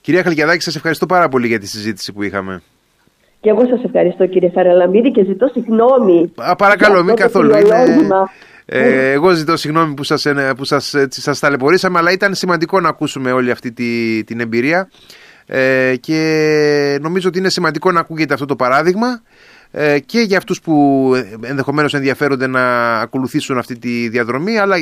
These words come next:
Speaker 1: συνολικά είναι, είναι καλό να ακούμε, ε, αυτό το, το παράδειγμα, αυτές τη, αυτές τις εμπειρίες του εθελοντισμού. Έχει,
Speaker 2: Έτσι,
Speaker 1: έχει,
Speaker 2: όλοι
Speaker 1: έχει
Speaker 2: μαζί,
Speaker 1: σημασία.
Speaker 2: όσο μπορεί ο καθένας και όσο του, όσο του,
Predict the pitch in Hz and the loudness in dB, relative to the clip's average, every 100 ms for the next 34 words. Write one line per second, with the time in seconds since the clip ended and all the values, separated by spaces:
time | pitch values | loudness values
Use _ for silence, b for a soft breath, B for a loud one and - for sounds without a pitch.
0 | 135 - - 165 151 151 170 156 165 156 | -4 -8 -4 0 0 0 0 0 -2 -4
1 | 156 160 143 151 151 139 151 143 139 98 | -6 -4 -2 -2 -2 -4 -6 -4 -4 -4
2 | 113 104 110 139 131 120 113 110 107 110 | -6 -6 -8 -6 -4 -2 -2 -2 -6 -6
3 | 104 117 127 127 117 135 - 117 113 104 | -2 -2 -4 -8 -8 -10 -10 -8 -8 -10
4 | B B B - - 135 - 117 113 127 | B B B -12 -4 -4 -2 0 0 0
5 | 131 - - - 120 127 117 101 104 139 | -2 -6 -12 -4 -2 -2 -4 -6 -8 -8
6 | 165 - _ b b b - 135 147 147 | -8 -12 _ b b b -2 -2 0 0
7 | 139 135 131 214 220 226 214 190 185 320 | 2 2 2 4 4 4 4 2 4 4
8 | 320 - 330 - 294 262 254 269 262 233 | 4 4 2 4 4 6 6 6 4 2
9 | 262 262 262 269 - 269 220 - 302 370 | 2 4 4 2 2 2 2 2 4 4
10 | 370 262 254 233 240 233 269 294 311 302 | 2 0 2 4 4 4 4 2 2 2